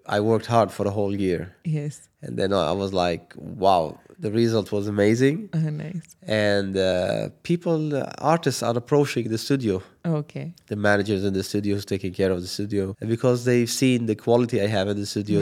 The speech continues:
Speaker 1: the
Speaker 2: Nice.
Speaker 1: interior, all that. It's a happy place when you come in. You feel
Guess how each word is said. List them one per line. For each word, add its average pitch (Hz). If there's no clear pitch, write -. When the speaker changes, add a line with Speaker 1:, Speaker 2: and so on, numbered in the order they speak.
Speaker 1:
the -
Speaker 2:
Nice. 92
Speaker 1:
interior, 110
all 101
that. 95
It's -
a 113
happy 123
place 135
when 104
you 104
come 113
in. 104
You 101
feel 110